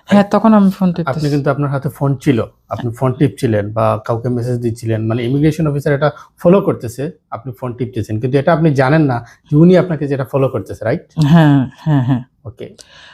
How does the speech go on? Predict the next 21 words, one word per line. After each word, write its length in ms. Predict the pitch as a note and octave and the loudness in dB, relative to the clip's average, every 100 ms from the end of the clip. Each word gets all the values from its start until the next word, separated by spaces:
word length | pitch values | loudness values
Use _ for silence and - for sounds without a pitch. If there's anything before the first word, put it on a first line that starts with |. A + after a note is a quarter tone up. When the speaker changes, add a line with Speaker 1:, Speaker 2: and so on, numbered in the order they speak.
| _ - | _ -2
Speaker 1:
পরে 200 | F#3+ F#3+ | 4 6
ওরা 180 | F#3 F#3+ | 6 4
আমাকে 300 | F3+ E3+ F3 | 2 0 0
ভিতরে 360 | E3+ E3+ E3+ | 0 0 0
রুমে 260 | E3 D#3 D3+ | 2 2 2
নিয়ে 240 | D3+ D3+ | 2 2
গেল, 260 | D3 E3+ A#3 | 0 0 -2
নিয়ে 280 | F#3 F3 D3+ | 0 0 2
যাওয়ার 220 | D#3 C#3+ | 2 0
পরে 280 | C#3+ C#3 C3+ | 2 4 4
আমাকে 320 | C3+ C#3 C#3+ | 2 0 -4
জিজ্ঞেস 380 | C#3+ C#3 C3+ - | -6 -4 -6 -6
করছে, 340 | D#3 - G3+ | -10 -8 -2
আহ, 960 | A#3+ C4 _ - - - _ D3 C#3 | -2 -2 _ -20 -20 -20 _ 2 2
"Give 260 | C3 D3 E3 | 2 2 2
me 240 | F3 D#3+ | 4 4
your, 220 | D3+ D3 C#3+ | 4 2 0
আহ, 480 | - C#3 C3 B2+ D3 | -2 0 2 0 2
invitation 480 | C#3+ C3+ C3 - | 4 2 -2 0
letter।" 360 | B2+ A#2+ A#2+ A2+ | 0 0 -4 -10
Speaker 2:
ওকে। 360 | A2+ - A2 | -10 -8 -10